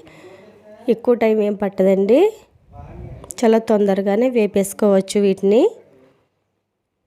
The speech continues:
ఇలాగ బబుల్స్ అన్నీ తగ్గిన తర్వాత కొంచెం కలర్ మారుతుంది అన్నప్పుడు వీటిని తీసేసుకోవాలి. ఈ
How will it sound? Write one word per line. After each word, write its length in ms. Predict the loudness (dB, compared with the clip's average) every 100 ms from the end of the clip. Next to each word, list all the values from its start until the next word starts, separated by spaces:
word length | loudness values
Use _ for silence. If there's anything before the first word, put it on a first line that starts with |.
| _ _ _ _
ఇలాగ 160 | 0 0 0
బబుల్స్ 340 | -2 -2 -4 -2
అన్నీ 160 | -4 -2
తగ్గిన 260 | -2 0 -2 -2
తర్వాత 340 | -2 -4 -2 -4 0
కొంచెం 360 | 0 2 0 -2
కలర్ 240 | 0 0 0 0
మారుతుంది 460 | -2 -2 -2 0 0
అన్నప్పుడు 380 | 0 -2 0 0 0 -6 -20 -20 -20 _ -8
వీటిని 280 | -4 -2 0
తీసేసుకోవాలి. 840 | -2 0 -4 -2 -2 0 0 0 0 0 -8 _ -20 -20 -20 -20 -20 -20 -20 -20 _ _ _ _ _ _ _ _ -20 -12
ఈ 20 | -2